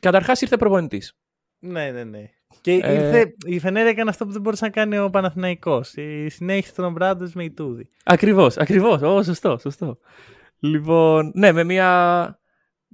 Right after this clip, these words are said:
Speaker 1: ε,
Speaker 2: Ένα
Speaker 1: παρέμβαση
Speaker 2: διάλειμμα.
Speaker 1: Εντάξει, με μια
Speaker 2: Μμ.
Speaker 1: παρέμβαση Τζόρτζεβιτς.
Speaker 2: Κοίτα,
Speaker 1: Θα μπορούσε
Speaker 2: πιστεύω
Speaker 1: να μοιάσει, αλλά
Speaker 2: δεν θα μπορούσε να έρθει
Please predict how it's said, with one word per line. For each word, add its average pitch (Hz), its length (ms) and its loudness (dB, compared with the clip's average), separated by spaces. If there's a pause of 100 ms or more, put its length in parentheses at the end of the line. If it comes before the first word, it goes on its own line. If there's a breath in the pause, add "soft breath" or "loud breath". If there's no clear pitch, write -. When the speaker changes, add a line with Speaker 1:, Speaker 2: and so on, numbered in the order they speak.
Speaker 1:
ε, 156 720 2
Speaker 2:
Ένα 147 220 -8 (280)
Speaker 1:
παρέμβαση 170 480 8
Speaker 2:
διάλειμμα. 165 480 2 (640 soft breath)
Speaker 1:
Εντάξει, 269 540 6
με 208 200 4
μια 254 140 6
Speaker 2:
Μμ. 262 40 4
Speaker 1:
παρέμβαση 277 380 6
Τζόρτζεβιτς. 160 640 6
Speaker 2:
Κοίτα, 139 220 -4 (240)
Speaker 1:
Θα 247 180 6
μπορούσε 196 220 8
Speaker 2:
πιστεύω 185 220 6
Speaker 1:
να 131 60 4
μοιάσει, 110 400 0
αλλά 247 240 -8 (260)
Speaker 2:
δεν 165 300 0
θα 170 180 -2
μπορούσε 139 540 -4
να 120 280 -8
έρθει 110 340 -14